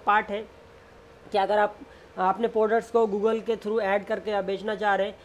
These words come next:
तो उसके लिए Google AdWords का सहारा लेके आप अपने product को, अपने क-, कंपनी के प्रोडक्ट्स को sell out कर सकते हैं।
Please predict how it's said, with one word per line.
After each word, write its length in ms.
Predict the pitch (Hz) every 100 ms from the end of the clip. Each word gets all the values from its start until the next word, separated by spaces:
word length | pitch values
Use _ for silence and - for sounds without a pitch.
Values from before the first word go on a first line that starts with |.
| -
तो 60 | 196
उसके 160 | 196 214
लिए 140 | 214
Google 240 | 185 202
AdWords 300 | 202 196 208
का 120 | 196 202
सहारा 300 | 196 196 196
लेके 280 | 196 190
आप 120 | 233 190
अपने 180 | 180
product 440 | 185 185 185 180 -
को, 80 | 196
अपने 340 | 190 185 175
क-, 140 | 180 190
कंपनी 280 | 180 170 185
के 60 |
प्रोडक्ट्स 380 | 170 180 175 175
को 180 | - 269 - - -
sell 140 | 254 208
out 240 | 175 175
कर 140 | 180 156
सकते 380 | 156 - -
हैं। 260 | 160 156 139